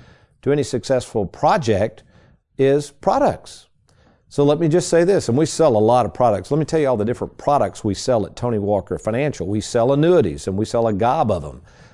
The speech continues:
Uh, we don't sell variable, but we sell fixed, fixed interest, fixed index, immediate annuities, et cetera. Uh, personally, have produced as many annuities as anybody in the country as a personal producer. So I know these products well, but an annuity, folks,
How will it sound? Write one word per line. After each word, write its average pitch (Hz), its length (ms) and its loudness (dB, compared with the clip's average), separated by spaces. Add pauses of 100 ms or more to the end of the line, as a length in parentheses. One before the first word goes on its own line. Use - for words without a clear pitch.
(160)
Uh, 98 60 -4
we 98 140 0
don't 131 160 0
sell 151 180 2
variable, 127 460 4
but 113 180 -2
we 120 120 0
sell 120 220 -2
fixed, - 520 -4
fixed - 320 -6
interest, 127 420 -2
fixed - 280 -8
index, 127 420 0
immediate 113 400 0
annuities, 113 500 0
et - 140 -12
cetera. 117 420 -2 (560)
Uh, 101 140 -2
personally, 120 420 0
have 101 80 -2
produced 110 420 0
as 101 160 -2
many 113 240 0
annuities 110 440 2
as 101 100 0
anybody 107 320 2
in 104 60 0
the 107 80 -4
country 101 420 -2
as 90 80 -2
a 95 60 -4
personal 107 400 -2
producer. 127 440 -2
So 117 120 -2
I 131 60 2
know 160 180 0
these 190 160 -2
products 151 420 -4
well, 120 460 0 (560)
but 123 180 0
an 131 140 2
annuity, 151 400 4
folks, - 580 -4